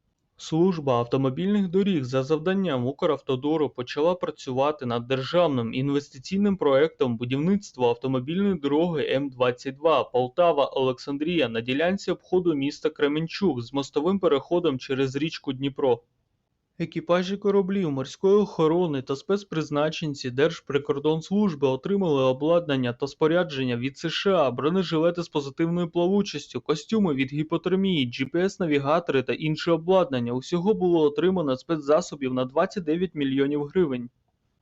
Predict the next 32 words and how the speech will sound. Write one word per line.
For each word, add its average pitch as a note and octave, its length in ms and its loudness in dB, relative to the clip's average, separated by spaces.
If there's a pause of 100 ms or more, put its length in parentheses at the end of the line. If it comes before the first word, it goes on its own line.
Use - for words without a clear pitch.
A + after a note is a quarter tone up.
(300)
Перша D#3+ 420 0
партія F#3 480 0
у C3+ 100 2
дві C3+ 180 -4
тисячі G3 440 -4
двадцятому C#3+ 600 -4
році F#3 320 2
з B2 80 -10
п'ятнадцяти E3 640 -4
одиниць D3+ 540 0
відремонтованих D3 880 0
та C3 140 -6
модернізованих E3+ 840 0
танків C#3+ 440 -2
Т F#3 160 -4
сімдесят C3+ 540 -6
два C#3 300 0
від B2 200 -8
Київського D3 680 -2
бронетанкового D3 960 0
заводу C#3+ 540 0
відправилася F3 800 0
у D#3+ 100 -4
війська. E3 520 -2
Передачу E3+ 720 0
техніки D#3+ 520 -2
організував E3 800 0
Об'єднаний E3 600 0
центр E3+ 440 -2
забезпечення D3 720 -2
військово-технічним D3+ 1120 -2
майном. D#3+ 520 0